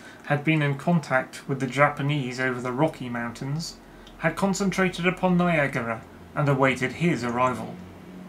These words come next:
He had rejoined his command early in the morning of the twelfth, and Bert had his first prospect of the gorge of Niagara while he was doing net drill outside the middle gas chamber at sunrise.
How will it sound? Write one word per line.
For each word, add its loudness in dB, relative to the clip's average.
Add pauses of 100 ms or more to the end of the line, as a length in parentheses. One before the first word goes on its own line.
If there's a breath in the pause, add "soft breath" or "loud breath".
(440)
He 4
had 4
rejoined 2
his -4 (160)
command 4 (200)
early 2 (400 loud breath)
in -2
the 0
morning 2
of -8
the -8
twelfth, -4 (640)
and 0
Bert 2 (260)
had 2
his -2
first -2
prospect -4 (280 loud breath)
of -6
the 0
gorge 2
of 0
Niagara 2 (380 loud breath)
while 6
he -2
was -2 (180)
doing 2
net -2
drill -4
outside -2
the -4
middle -2
gas -6
chamber -8
at -10
sunrise. -4